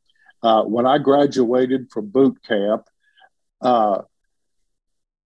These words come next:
the feeling that I had toward those outrageous men that I had been with for the <laughs> last thirteen years was, w-, was, was almost a sense of love.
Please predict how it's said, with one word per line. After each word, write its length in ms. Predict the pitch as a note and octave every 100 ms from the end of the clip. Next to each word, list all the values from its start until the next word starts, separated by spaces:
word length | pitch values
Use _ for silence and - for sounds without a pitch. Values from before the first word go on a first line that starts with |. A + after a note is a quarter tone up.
| _ _ _ _
the 220 | D#3+ C#3
feeling 540 | - E3+ F#3+ D3+ B2+ A#2+
that 120 | A2+
I 180 | A#2+ A#2+
had 540 | A#2 C#3 B2+ G2+ G2
toward 320 | - A#2+ B2
those 300 | A#2 A#2 A2
outrageous 960 | A#2 G#2+ G#2 A2 B2 C3 A#2 C#3+ B2 -
men 640 | A2+ A#2+ A#2 G#2 F2+ F#2+ G2 _ _ -
that 160 | G#2+ A2
I 220 | A#2+ B2
had 260 | B2+ A#2+ A2+
been 220 | B2+ A#2
with 300 | C#3 C#3+ C#3+
for 160 | C3
the 120 | A#2+ B2
<laughs> 200 | G#2+ -
last 320 | F3 - -
thirteen 640 | - C#3 - D#3+ C#3 C3
years 640 | B2 C3+ A#2+ G#2 G#2 - _ - _ - - - _ _ -
was, 440 | B2 D3 C3 B2+ -
w-, 360 | D#3 D#3+ D#3+ D#3
was, 580 | D#3+ D#3+ D3+ D#3 - - - -
was 420 | D#3 D#3+ - D3+ - -
almost 400 | G3 F#3+ D3+ -
a 40 |
sense 360 | - D#3+ C#3+ -
of 100 | A2
love. 400 | A#2 A2 F#2+ F#2